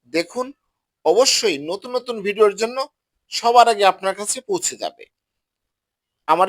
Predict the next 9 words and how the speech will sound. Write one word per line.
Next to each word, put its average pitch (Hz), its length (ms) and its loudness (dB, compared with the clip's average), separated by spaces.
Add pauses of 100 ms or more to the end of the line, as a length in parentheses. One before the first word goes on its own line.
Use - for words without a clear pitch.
এই 190 80 -2 (100)
ভিডিওটি 202 380 0 (460)
যদি 262 240 -2 (100)
ভালো 131 160 2 (100)
লাগে, 87 220 -12 (460)
নতুন 175 340 -6
নতুন 240 180 -6 (100)
ভিডিও 220 240 4
পেতে 285 220 -2